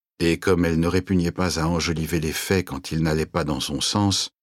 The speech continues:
je ne serais pas surpris qu'elle fût venue en ville pour des motifs moins dignes. Elle raconte s'être éclipsée après la cérémonie avec une autre demoiselle d'honneur. Légèrement pompette, après une ou deux coupes de champagne,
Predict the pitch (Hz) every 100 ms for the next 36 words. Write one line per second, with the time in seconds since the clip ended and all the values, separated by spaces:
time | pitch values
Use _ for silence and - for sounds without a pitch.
0 | _ _ _ _ _ - 87 107 - 123
1 | 101 - 90 - - 90 - 87 90 87
2 | 92 85 80 95 101 92 98 85 82 87
3 | 87 - 76 - 73 71 65 - - -
4 | - - _ _ _ _ _ _ _ _
5 | _ _ _ - 101 98 113 - 101 85
6 | - 87 - 101 - 123 - - 98 80
7 | - 82 76 - 82 90 107 147 139 90
8 | 95 - 87 101 131 - 92 92 90 90
9 | 92 82 80 73 69 65 - _ _ _
10 | _ _ _ _ _ _ - 90 85 90
11 | 78 85 82 104 - 135 160 - 78 -
12 | 85 78 78 80 76 78 80 76 - -
13 | 82 113 117 120